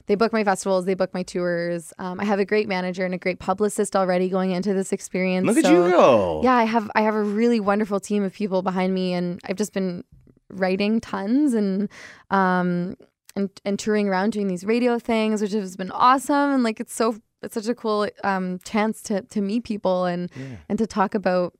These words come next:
Speaker 1: art. <laughs> Like, that's essentially my job right now.
Speaker 2: Yeah. And you've
Speaker 1: Yeah.
Speaker 2: got the team behind you to promote you. So how are you delivering on that art? Where are we at? Are we in the middle of the record? Are we, are
Speaker 1: Yeah.
Speaker 2: we thinking still conceptually about the record? See, I wonder,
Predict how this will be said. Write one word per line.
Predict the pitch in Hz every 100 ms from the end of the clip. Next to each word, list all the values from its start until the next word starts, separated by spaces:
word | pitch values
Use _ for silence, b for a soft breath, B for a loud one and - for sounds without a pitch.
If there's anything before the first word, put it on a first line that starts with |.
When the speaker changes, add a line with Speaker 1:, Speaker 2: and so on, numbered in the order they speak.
| _
Speaker 1:
art. | - 214 - - -
<laughs> |
Like, | - -
that's | 330 247 -
essentially | 240 254 233
my | 226 208
job | 202 185 196
right | 180 175
now. | 175 180 127
Speaker 2:
Yeah. | 160 175 - -
And | 139 151
you've |
Speaker 1:
Yeah. | 165
Speaker 2:
got | 185
the |
team | 143 202 214
behind | 180 156 170
you | 156
to |
promote | 143 127 139 254
you. | 123
So | 120 - 143 - B
how | - 165 170
are | 151
you | 143 196
delivering | 240 160 117 85 85 78 92
on | 90
that | 87 73 -
art? | 76 -
Where | 90 117
are | 127
we | 147
at? | 208 180
Are | 82
we | 82
in | 90
the | 92
middle | 113 151 175
of | 160
the |
record? | 160 180 - 190 185
Are | 135
we, | 110 110 107 b b b
are | -
Speaker 1:
Yeah. | 269 269 202
Speaker 2:
we | 208
thinking | 233 - 175 196 196
still | 190 - 185 185
conceptually | 156 117 - 185 - 208 196
about | 190 190
the | 185
record? | 190 190
See, | 170 185
I | 208
wonder, | 233 175